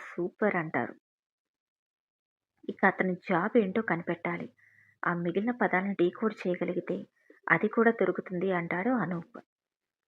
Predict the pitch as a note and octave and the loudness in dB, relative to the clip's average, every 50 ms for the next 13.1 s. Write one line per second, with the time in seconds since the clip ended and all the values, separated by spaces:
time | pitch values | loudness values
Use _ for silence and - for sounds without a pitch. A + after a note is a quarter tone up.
0 | _ - F3+ F3 F3+ G3 G3+ G#3+ G#3 - G3+ F#3+ F3+ E3+ E3+ F3 - - G3 F#3+ | _ 0 0 0 2 0 -2 -2 0 0 0 0 0 0 -2 -2 -2 -2 -2 -2
1 | G3 - - F#3 G3 - _ _ _ _ _ _ _ _ - G3 F#3+ F#3+ F3 - | -2 -4 -6 -8 -8 -8 _ _ _ _ _ _ _ _ -6 -4 -4 -4 -2 0
2 | E3+ E3 F3+ G3+ - A#3+ A#3 G#3+ F#3 D#3+ - F3+ F#3+ G#3 G#3 G3+ G#3 A#3+ A#3+ - | 0 0 0 0 -2 -4 -2 -2 0 0 2 2 2 2 2 0 -2 -2 -2 -2
3 | F#3 E3 F3 F3+ F#3 G#3 G#3+ G3+ - - - G3+ - - F3+ E3+ E3+ - - - | -2 0 0 0 0 0 -2 -4 -6 -8 -8 -8 -8 -4 -6 -6 -4 -6 -8 -10
4 | - - - _ _ _ _ _ _ _ _ _ _ _ _ _ _ - G#3 F3 | -10 -12 -14 _ _ _ _ _ _ _ _ _ _ _ _ _ _ 0 0 0
5 | G3 G#3 - - - F3 D#3+ D#3+ - _ _ - F3+ F#3+ F#3+ F3 - - F#3 E3+ | 0 -2 -6 -6 -6 -6 -6 -8 -10 _ _ -8 -4 -4 -4 -4 -4 -4 -4 -4
6 | F3+ G3+ - - A3 A3+ A3 G#3 F#3 F3+ F#3 - G#3 F#3+ F3+ - - F3+ - F#3 | -4 -4 -6 -4 -2 0 0 0 0 0 -2 -4 -8 -8 -8 -4 -4 -2 -2 -2
7 | A3 A#3 G#3 F#3 - D#3+ - - - - - - _ _ _ _ _ _ _ _ | -2 -4 -6 -6 -6 -6 -6 -6 -12 -12 -12 -18 _ _ _ _ _ _ _ _
8 | _ _ _ _ _ _ _ _ _ _ _ _ _ - - D4+ - - _ _ | _ _ _ _ _ _ _ _ _ _ _ _ _ 6 6 6 6 4 _ _
9 | - - _ _ _ _ _ - - G#3+ F#3+ F#3+ A3 - - B3+ - - G3+ G#3 | -20 -20 _ _ _ _ _ -2 0 2 2 2 2 2 2 4 4 4 4 2
10 | G3+ G3+ G#3+ G3+ G3 F#3+ G3 G3+ - - F#3 - G3+ F3+ - - - _ - - | 0 0 2 2 2 0 -2 -4 -4 -4 -4 -4 -4 -4 -4 -6 -10 _ -6 -4
11 | G3 E3+ F#3 F#3+ G3 - G3+ F#3+ G#3 G#3 G#3 F3+ - - F3+ G3 - _ _ - | -2 0 0 0 2 4 4 4 6 4 2 0 -2 -4 -8 -10 -10 _ _ -20
12 | _ _ _ - - - _ - G#3 F#3 G#3 G#3+ - A#3+ G#3 G3+ G3 F#3+ F#3 F#3+ | _ _ _ -20 -20 -14 _ 0 2 2 2 4 4 4 4 6 4 4 2 0
13 | - F3 | -2 -4